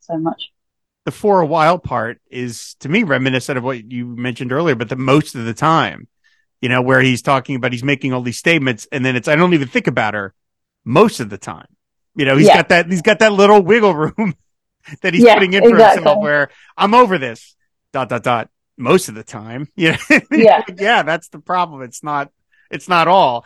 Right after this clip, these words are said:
Speaker 2: And so, yeah, here's this guy saying, I gotta put you down. You're not nice. I gotta put you down, dot, dot, dot,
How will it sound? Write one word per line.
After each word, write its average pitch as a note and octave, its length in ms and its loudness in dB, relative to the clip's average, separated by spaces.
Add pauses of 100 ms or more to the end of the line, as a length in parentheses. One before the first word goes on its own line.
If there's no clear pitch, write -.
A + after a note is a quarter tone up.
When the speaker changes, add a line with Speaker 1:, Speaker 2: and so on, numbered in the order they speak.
(220)
Speaker 2:
And D#3+ 140 -8
so, F#3 80 -4
yeah, F3 160 0
here's D#3+ 220 -2
this D#3+ 120 -10
guy D#3+ 220 -2
saying, D3+ 160 -12
I D3+ 80 -6
gotta E3+ 180 -4
put F#3 220 -8
you C#3 60 -14
down. C3+ 220 -4
You're A#2+ 120 -8
not D3 200 -2
nice. C#3+ 520 -4 (480)
I C#3+ 80 -2
gotta C#3+ 140 -2
put D3+ 180 -8
you C3+ 80 -8
down, A#2+ 420 -6 (140)
dot, C#3+ 160 0
dot, C#3 160 -4
dot, B2 260 -4